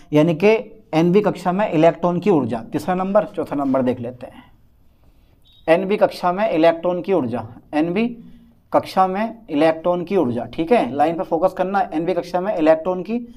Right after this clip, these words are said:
जो ऊर्जा मेरे पास आती है ना, एनबी कक्षा में इलेक्ट्रॉन की ऊर्जा, वो भैया हमारी होती है ई एन बराबर कितनी होती है मेरे दोस्त, कितनी होती है, माइनस के टू पाई स्क्वायर एम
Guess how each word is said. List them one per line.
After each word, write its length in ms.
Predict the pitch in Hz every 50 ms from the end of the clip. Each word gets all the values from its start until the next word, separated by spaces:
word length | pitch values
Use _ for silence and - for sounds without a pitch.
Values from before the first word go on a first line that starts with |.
| - - - - _ _ -
जो 120 | 135 190
ऊर्जा 380 | 226 - 190 165 160 160 202 214
मेरे 180 | 190 185 180 180
पास 260 | 180 - 175 180 180 170
आती 300 | 151 143 139 - 175 175
है 80 | 175 185
ना, 80 | 226
एनबी 280 | - 180 170 175 170 180
कक्षा 240 | 180 180 185 - 190
में 140 | 190 196 185
इलेक्ट्रॉन 360 | 175 175 170 175 180 180 180
की 80 | 165 180
ऊर्जा, 260 | 180 170 160 180 160 - - - - - - -
वो 100 | 156 165
भैया 240 | 160 170 170 190 208
हमारी 380 | 175 147 147 151 151 165 190 196
होती 280 | 175 160 160 - 170 180
है 120 | 208 214 - - -
ई 120 | 180 175 185
एन 140 | 196 214 214
बराबर 380 | 185 170 160 160 156 175 190 190
कितनी 260 | 180 156 170 175 190
होती 260 | 180 180 165 170 180
है 60 | 190 190
मेरे 180 | 185 180 185 175
दोस्त, 380 | 180 196 202 196 202 - - - - - _ _ - -
कितनी 220 | 143 170 180 190
होती 240 | 185 180 175 - 190
है, 60 | 202
माइनस 380 | 185 165 151 156 170 180 180 175
के 140 | - 214 180
टू 580 | - - - - 185 196 208 220 233 240 247 - - - - - - - _ _ _ _ _ _ -
पाई 420 | 180 165 170 175 180 202 214 226 202
स्क्वायर 540 | - - - - - 175 175 185 202 208 220 220 -
एम 220 | 175 165 202 220